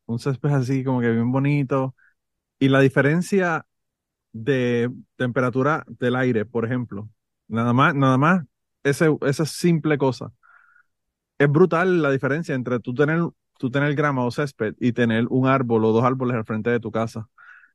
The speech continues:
Eh, y en Puerto Rico, pues, yo me he dado cuenta de que el área metropolitana es totalmente llena de cemento. Y tú vas a mi pueblo, que es un pueblo mucho más pequeño, mucho más rural,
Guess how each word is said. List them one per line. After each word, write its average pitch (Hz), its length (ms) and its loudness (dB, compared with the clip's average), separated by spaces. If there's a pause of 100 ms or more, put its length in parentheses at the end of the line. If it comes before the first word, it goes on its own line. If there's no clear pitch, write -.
(220)
Eh, 104 400 2 (680)
y 127 720 6 (720)
en 127 180 4
Puerto 123 280 2
Rico, 147 520 2 (800)
pues, 120 360 -4 (640)
yo 117 360 2
me 135 80 2
he - 20 4
dado 147 100 2
cuenta 170 260 0
de 135 140 2
que 117 380 -2 (180)
el 117 160 -2
área 131 140 2
metropolitana 156 680 -2
es 131 100 -6
totalmente 135 800 -2
llena 123 240 -2
de 131 60 -4
cemento. 123 460 -6 (960)
Y 131 120 2
tú 139 100 6
vas 131 100 6
a 147 40 4
mi 156 120 4
pueblo, 151 380 4
que 127 80 -2
es 131 40 2
un 131 100 0
pueblo 135 220 2
mucho 135 320 0
más 139 120 -2
pequeño, 135 420 -2
mucho 120 240 -2
más 131 140 -2
rural, 127 320 -2